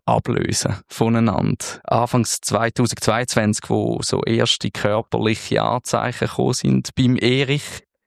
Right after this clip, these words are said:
Das Dream Team und die Auflösung, wo eigentlich in dem endet, dass der Erich dann am neunundzwanzigsten März zweitausenddreiundzwanzig nach einer langen, schweren Krankheit stirbt. Was ist das für ein Prozess gewesen? Wie würdest du die Geschichte erzählen?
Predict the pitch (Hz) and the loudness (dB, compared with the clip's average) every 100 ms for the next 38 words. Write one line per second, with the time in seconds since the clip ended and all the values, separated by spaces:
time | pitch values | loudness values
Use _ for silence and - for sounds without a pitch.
0 | _ - 120 - - 113 127 151 156 - | _ -2 -2 0 0 2 4 2 2 2
1 | 131 117 - 117 - 107 110 110 113 - | 2 2 2 0 2 0 2 2 2 2
2 | 101 - 117 - - - 104 107 - 110 | 0 0 0 -4 -6 0 0 2 0 0
3 | 110 104 - 110 113 110 113 117 98 - | 0 0 -2 0 2 2 2 0 -2 -2
4 | 107 107 110 113 110 - 113 113 113 117 | -2 0 0 0 -2 0 2 4 4 2
5 | - 110 113 - - 110 110 107 - 110 | 2 0 0 -2 -2 2 2 0 0 -2
6 | 107 113 110 107 - 113 107 - - 117 | 0 -2 -2 -2 -2 -2 -2 -2 0 0
7 | - - 104 110 110 113 117 113 - 110 | -2 -4 -2 -2 -2 0 2 2 2 0
8 | 113 107 113 120 - 120 - - 120 127 | 0 0 2 0 0 -6 -6 -4 0 2
9 | 127 - - - 113 120 - 123 - 117 | 0 -4 -10 -2 0 2 0 0 0 2
10 | 120 - 117 - - - - - 117 107 | 2 0 0 0 0 0 -4 0 2 2
11 | - - - 117 117 107 123 - 120 127 | 0 -6 -8 -2 0 2 2 2 0 0
12 | - - 127 - - - - 127 110 | 0 2 2 0 -2 0 2 0 -2